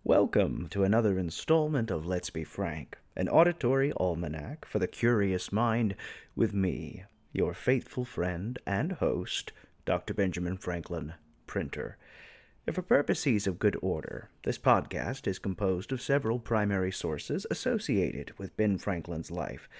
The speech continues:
knit together with original writing to collect it all into one narrative on a cohesive theme. Today's episode is about theater. It's about how we come together to tell our stories,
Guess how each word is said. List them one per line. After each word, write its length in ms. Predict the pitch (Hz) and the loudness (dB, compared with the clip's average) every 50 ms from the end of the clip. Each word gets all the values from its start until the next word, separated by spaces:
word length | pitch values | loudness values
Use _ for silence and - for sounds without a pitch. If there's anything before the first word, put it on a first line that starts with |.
| - - - - _ - | -20 -20 -20 -20 _ 0
knit 220 | - 131 - - - | 2 2 2 2 0
together 480 | 240 139 - 87 80 80 - 92 135 | -4 -2 0 0 0 2 2 2 2
with 160 | 151 135 101 90 | 2 0 0 -2
original 560 | 90 76 95 117 123 - 139 143 151 170 143 | 0 2 0 0 0 0 -2 -2 -2 -2 -2
writing 500 | 104 85 71 85 85 78 101 131 151 147 | -2 0 0 -2 -2 -2 -4 -4 -4 -6
to 100 | - 151 | -8 -6
collect 400 | - 147 143 151 165 175 - - | -2 0 2 2 2 0 0 -2
it 120 | 202 - - | -2 0 0
all 360 | - 120 107 87 73 76 107 139 | 0 0 0 0 -2 -4 -4 -4
into 240 | 123 113 - 113 | -4 -4 -2 -2
one 360 | 107 87 92 107 107 127 127 113 | -2 0 0 0 0 0 0 0
narrative 580 | 104 101 95 92 95 90 - 101 95 95 95 - - | 0 0 0 0 -2 -2 -2 -2 -4 -4 -4 -6 -6
on 120 | 92 98 95 | -6 -4 -4
a 80 | 90 | -4
cohesive 640 | - - 98 90 85 95 92 85 - - 95 - - | -6 -6 -6 -6 -6 -6 -8 -8 -6 -8 -8 -8 -10
theme. 500 | - - 139 135 101 50 50 67 67 - - - - - - - - - _ _ _ _ _ - | -8 -4 -2 -2 -2 -2 -4 -6 -8 -10 -14 -20 -20 -20 -20 -20 -20 -20 _ _ _ _ _ -4
Today's 400 | - 139 147 202 254 269 240 - | 0 2 4 4 4 4 2 0
episode 680 | 101 90 - - - - - 73 58 55 - - - - _ _ - _ _ _ _ _ _ - | -2 -4 -4 -6 -8 -6 -6 -4 -6 -6 -8 -10 -12 -16 _ _ -20 _ _ _ _ _ _ -4
is 100 | 117 127 | -2 -2
about 400 | 139 - 147 156 160 - 90 - | 0 2 4 2 2 2 -2 -6
theater. 800 | - - - - 104 98 95 82 76 78 69 - - - - - _ _ _ _ _ _ _ - | -10 -8 -4 0 0 2 0 0 -4 -6 -10 -10 -12 -16 -18 -18 _ _ _ _ _ _ _ -6
It's 140 | - 135 - | -4 -2 0
about 440 | - 190 170 175 175 127 127 156 - | 0 0 2 2 4 4 4 2 2
how 220 | - - 123 131 | 0 2 2 2
we 200 | 127 107 120 127 | 2 2 2 0
come 420 | 127 - - - 143 147 151 156 156 | 0 -2 -2 0 2 2 2 0 0
together 640 | - 165 127 113 110 87 67 - 98 - - 135 - | -2 -4 -2 0 0 0 0 0 -2 -2 -2 -6 -8
to 120 | - - | -8 -10
tell 480 | - - - - 120 101 98 95 98 - | -10 -4 0 2 2 4 4 2 0 0
our 220 | - 101 90 85 | 0 0 0 0
stories, 640 | - - - - 139 131 120 110 113 110 107 104 - | -2 -4 -4 0 2 4 6 6 6 4 4 2 -2